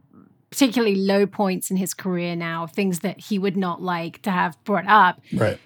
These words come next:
Speaker 1: But when we talk about bipartisanship, we always hear it spoken about as a virtue. It's, I'm just wondering how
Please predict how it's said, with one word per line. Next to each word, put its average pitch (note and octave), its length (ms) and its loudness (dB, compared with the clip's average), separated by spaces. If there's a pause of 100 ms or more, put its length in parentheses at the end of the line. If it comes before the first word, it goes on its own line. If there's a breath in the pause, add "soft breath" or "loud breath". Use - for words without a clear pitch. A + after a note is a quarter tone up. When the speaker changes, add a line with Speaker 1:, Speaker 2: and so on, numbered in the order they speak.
(100)
Speaker 1:
But C4 120 4
when C#4 180 8
we D4+ 100 8
talk C#4+ 260 2
about A3 340 0
bipartisanship, G#3 1300 2 (640)
we A#3+ 180 0
always A#3 560 4
hear G3+ 340 0
it F3+ 240 -2 (200)
spoken G3+ 420 -2
about F3+ 320 0
as F#3+ 160 0
a G3+ 60 2
virtue. F#3 840 -4 (200)
It's, C4+ 120 -4
I'm D#4 220 6
just F4 200 2
wondering B3+ 840 0
how G#3 720 4